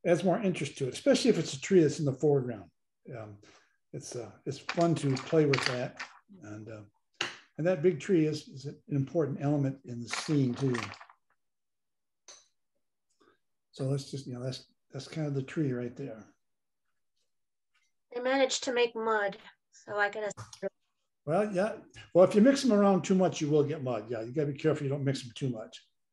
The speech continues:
Speaker 1: Kind of lay them in nice and wet and juicy, and then just kind of get out of the way.
Speaker 2: Okay.
Speaker 1: So I'm gonna start my tree here.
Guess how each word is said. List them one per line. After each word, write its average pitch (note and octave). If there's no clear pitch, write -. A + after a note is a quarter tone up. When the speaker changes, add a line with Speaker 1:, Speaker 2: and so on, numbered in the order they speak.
Speaker 1:
Kind D#3
of C3+
lay D#3+
them D#3
in D#3
nice D#3
and C#3
wet C#3+
and B2+
juicy, C#3
and B2
then B2+
just C3
kind C3
of A#2+
get C3+
out B2+
of B2
the A#2+
way. A2+
Speaker 2:
Okay. F#3+
Speaker 1:
So E3+
I'm B3
gonna A3+
start F#3+
my C#3+
tree C#3+
here. A2